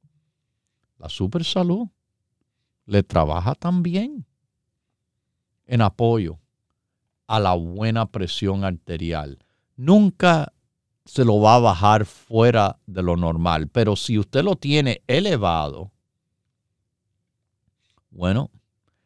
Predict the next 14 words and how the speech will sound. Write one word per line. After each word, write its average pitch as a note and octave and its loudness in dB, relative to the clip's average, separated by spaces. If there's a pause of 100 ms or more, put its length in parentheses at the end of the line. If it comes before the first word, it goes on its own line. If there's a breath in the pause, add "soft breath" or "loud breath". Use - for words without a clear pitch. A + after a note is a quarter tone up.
(440)
esto A#2+ -2
se G2 0
ha F#2+ 4
visto G#2 -4 (760)
ayudar G2 4
a E3+ 6
bajar C3+ 4
la D#3+ 2
presión C#3+ 0
alta D3+ 0 (2250)
por G#2 0
los A2 2
péptidos G2 -2
bioactivos G2 -4